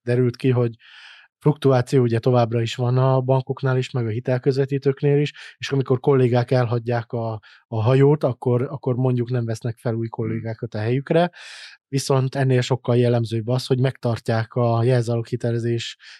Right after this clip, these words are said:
területén is akár, elsősorban persze azokat a kollégákat, akik a leghatékonyabban dolgoznak, a legnagyobb tapasztalatokkal rendelkeznek a jelzáloghitel ügyintézés és a többi területén, illetve hát a,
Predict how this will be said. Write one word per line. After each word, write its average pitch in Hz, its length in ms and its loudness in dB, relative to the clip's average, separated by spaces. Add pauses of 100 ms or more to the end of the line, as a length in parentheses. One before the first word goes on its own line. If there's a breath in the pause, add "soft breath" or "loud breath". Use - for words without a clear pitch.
területén 127 580 4
is 139 120 0
akár, 139 440 2 (220 loud breath)
elsősorban 127 580 -2
persze 123 220 -2
azokat 120 320 -4
a 117 40 -4
kollégákat, 123 640 -2
akik 120 260 -6
a 123 40 -2
leghatékonyabban 123 840 -2
dolgoznak, 117 460 -4
a 120 40 -4
legnagyobb 120 300 0
tapasztalatokkal 120 800 -4
rendelkeznek 123 720 -4 (480 loud breath)
a 110 80 -6
jelzáloghitel 123 600 2
ügyintézés 120 760 0
és 123 240 -6
a 127 80 -2
többi 117 420 -4
területén, 127 640 0 (460 loud breath)
illetve 139 840 2
hát 131 320 -2
a, 131 220 2